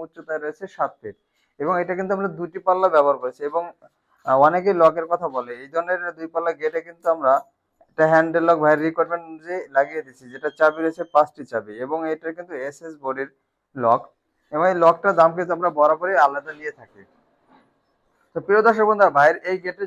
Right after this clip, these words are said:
যে, আহ, ডিজাইন প্লেটটি ব্যবহার করেছে, এই প্লেটটিতে পাঁচ মিলি প্লেট ব্যবহার করা হয়েছে, এবং যে আউটফ্রেম দেখতে পাচ্ছেন, এখানে কিন্তু দেড় ইঞ্চি by দেড় ইঞ্চি বক্স, দেড় ইঞ্চি by তিন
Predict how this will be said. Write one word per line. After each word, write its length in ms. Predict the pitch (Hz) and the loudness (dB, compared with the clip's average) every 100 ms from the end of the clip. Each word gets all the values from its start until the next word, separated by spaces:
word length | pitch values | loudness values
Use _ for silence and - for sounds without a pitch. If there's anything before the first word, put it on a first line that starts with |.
| 190 | -6
যে, 60 | |
আহ, 280 | 185 _ 147 143 | -8 _ -10 -8
ডিজাইন 240 | 165 175 165 | -8 -8 -4
প্লেটটি 260 | 175 175 180 | -4 -2 0
ব্যবহার 220 | 151 143 127 | 0 0 -2
করেছে, 240 | 117 117 170 160 | -10 -10 -8 -6
এই 60 | 165 | -6
প্লেটটিতে 360 | 170 165 180 180 _ 156 | -8 -6 -8 -8 _ 4
পাঁচ 180 | 165 170 180 | 4 2 -6
মিলি 220 | 165 139 151 _ _ _ _ | -4 -4 -6 _ _ _ _
প্লেট 200 | 170 165 160 | 2 4 4
ব্যবহার 240 | 156 151 143 | 4 4 4
করা 140 | 127 120 | 0 -2
হয়েছে, 260 | 117 - 170 175 | -6 -4 -4 -2
এবং 160 | 175 185 175 | -2 -4 -6
যে 80 | 190 190 _ _ - | -6 -8 _ _ 0
আউটফ্রেম 380 | 151 175 196 185 | 0 0 -8 -8
দেখতে 160 | 165 160 | -10 -8
পাচ্ছেন, 220 | 131 - 180 175 | -10 -8 -10 -6
এখানে 200 | 180 175 180 | -4 -6 -10
কিন্তু 240 | 180 190 196 190 _ _ - | -10 -6 -6 -10 _ _ -4
দেড় 180 | 160 175 190 | 2 2 0
ইঞ্চি 160 | 175 190 | -4 0
by 80 | 196 175 | 2 2
দেড় 160 | 170 180 | 2 0
ইঞ্চি 260 | 175 180 180 190 _ _ _ _ _ 117 | -6 -6 -6 -6 _ _ _ _ _ -2
বক্স, 440 | 135 165 175 170 _ 123 _ _ _ _ | 4 4 4 -8 _ -20 _ _ _ _
দেড় 240 | 135 160 185 | 0 0 0
ইঞ্চি 140 | 180 190 | -2 0
by 100 | 196 196 | 0 0
তিন 140 | 180 | -4